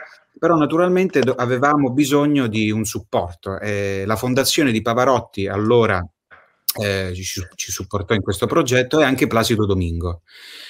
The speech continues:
Quindi seguendo, e, e fu un grande successo, quindi, eh, abbiamo ragionato un po' alla stessa maniera, facciamo un, un altro tributo, però questa volta al più grande compositore di cinema del Novecento. Abbiamo pensato subito a Ennio Morricone.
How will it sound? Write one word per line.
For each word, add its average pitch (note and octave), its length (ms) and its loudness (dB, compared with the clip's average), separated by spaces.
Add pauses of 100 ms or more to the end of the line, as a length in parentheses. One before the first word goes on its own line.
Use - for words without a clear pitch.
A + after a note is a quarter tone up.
(120)
Quindi E3+ 180 6
seguendo, D3+ 640 6
e, B2+ 260 -6
e E3+ 120 -4
fu D#3 180 0
un E3 60 4
grande C3 280 2
successo, A2 600 -6
quindi, D3 360 -2 (600)
eh, - 160 -18
abbiamo C#3+ 280 0
ragionato D#3 460 0
un D3 80 -2
po' D3+ 80 -2
alla C#3 120 0
stessa B2+ 320 -8
maniera, G#2+ 480 -4 (140)
facciamo G#3+ 540 -2
un, E3 100 0 (120)
un D3 120 2
altro D3 300 0
tributo, G#2 420 -4
però D3+ 200 -2
questa D3 280 -4
volta E3 500 -2
al A#2+ 180 -8
più B2+ 140 -6
grande D3 320 0
compositore C3 960 -2
di A2 140 -12
cinema B2+ 380 -2
del A2 120 0
Novecento. F2+ 640 -6
Abbiamo C#3+ 220 -4
pensato D3+ 380 -2
subito G2+ 340 -4
a F#2+ 60 0
Ennio F2+ 180 -4
Morricone. F2+ 580 -2